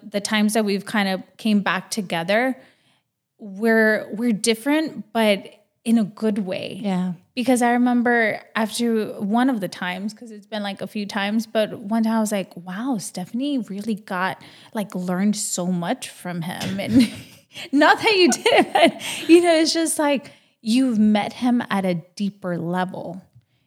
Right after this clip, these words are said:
Speaker 1: you know, and you taught me things that you probably didn't even know.
Speaker 2: A ver, cuéntalas.
Speaker 1: Like,
Speaker 2: <laughs> Just
Speaker 1: one of
Speaker 2: kidding.
Speaker 1: them, it was
Speaker 2: <laughs>
Speaker 1: something that I was like, "I wanna be more like her. Like, I want to do the same thing." When you said,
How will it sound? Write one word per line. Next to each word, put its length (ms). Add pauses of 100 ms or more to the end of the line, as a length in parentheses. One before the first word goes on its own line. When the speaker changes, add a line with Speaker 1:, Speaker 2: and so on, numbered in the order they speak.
(180)
Speaker 1:
you 160
know, 200
and 220
you 140
taught 480
me 160
things 240
that 100
you 220
probably 500 (240)
didn't 300
even 320
know. 480
Speaker 2:
A 80
ver, 100
cuéntalas. 640 (260)
Speaker 1:
Like, 240
Speaker 2:
<laughs> 60
Just 160
Speaker 1:
one 160
of 140
Speaker 2:
kidding. 80
Speaker 1:
them, 280 (160)
it 200
was 240
Speaker 2:
<laughs> 60
Speaker 1:
something 340
that 100
I 100
was 200
like, 280
"I 180
wanna 340
be 200
more 320
like 240 (140)
her. 300
Like, 180
I 80
want 440 (400)
to 140
do 220
the 160
same 400
thing." 260
When 140
you 160
said, 360